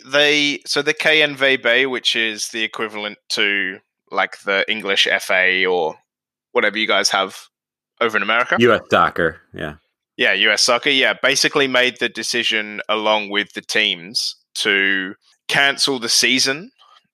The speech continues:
Speaker 1: uh, but also then not do any promotions or relegations. And
Speaker 2: How'd they decide Champions League?
Speaker 1: Uh, <sighs> yeah. So basically they just decided Champions League on whoever was at the top of the table right now,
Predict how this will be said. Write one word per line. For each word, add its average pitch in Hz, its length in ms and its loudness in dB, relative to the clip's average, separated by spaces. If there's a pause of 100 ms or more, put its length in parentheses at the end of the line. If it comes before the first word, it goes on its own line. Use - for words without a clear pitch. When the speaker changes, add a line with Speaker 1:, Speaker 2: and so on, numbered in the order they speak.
(120)
Speaker 1:
uh, 104 220 0
but 120 240 -2
also 131 420 4
then 120 400 -2
not 120 180 2 (120)
do 117 240 0
any 107 500 0 (160)
promotions 107 580 0
or 98 100 0
relegations. 92 840 -2 (360)
And 104 300 2
Speaker 2:
How'd 147 140 2
they 151 100 4
decide 135 420 2
Champions 104 500 -4
League? 76 280 -12 (340)
Speaker 1:
Uh, 143 1300 4 (200)
<sighs> - 160 -20
yeah. 107 240 0 (280)
So 143 300 2
basically 156 520 2
they 139 140 2
just 135 200 -4
decided 127 440 0
Champions 120 500 -2
League 110 280 0
on 104 340 0 (380)
whoever 117 340 0
was 113 220 0
at 113 80 2 (320)
the 113 100 -2
top - 260 -2
of 104 100 -6
the 104 80 -12
table 104 360 -2
right 104 200 0
now, 101 220 0